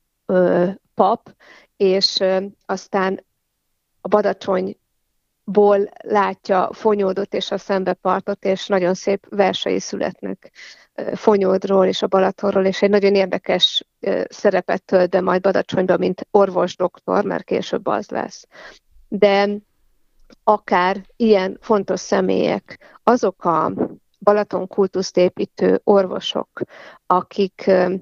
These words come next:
nem csak az orvoslásban voltak élenjáróak a tizenkilencedik század végén, huszadik század elején, például, mint Szaproncai Manó, a Kis Somogynak az egyik híres orvosa, vagy Tanhofer Lajos,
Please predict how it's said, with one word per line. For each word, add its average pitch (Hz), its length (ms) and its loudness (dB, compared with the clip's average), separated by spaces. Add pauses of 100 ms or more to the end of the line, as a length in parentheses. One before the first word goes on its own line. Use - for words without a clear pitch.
(320)
nem 220 160 2
csak - 380 -4
az - 160 -8
orvoslásban 190 880 0
voltak 185 380 -4
élenjáróak 185 840 2
a 190 60 -4
tizenkilencedik 190 880 -2
század 180 460 -2
végén, 180 300 0
huszadik 185 440 -2
század 233 400 0
elején, 247 320 4 (360)
például, 185 580 0
mint 180 200 -8
Szaproncai - 640 -6
Manó, 202 480 2
a 170 80 -8
Kis - 200 -12
Somogynak 180 580 -6
az - 160 -8
egyik - 420 -8 (320)
híres 208 580 4
orvosa, 226 720 2 (280)
vagy 175 500 0
Tanhofer 196 680 -2
Lajos, 185 580 0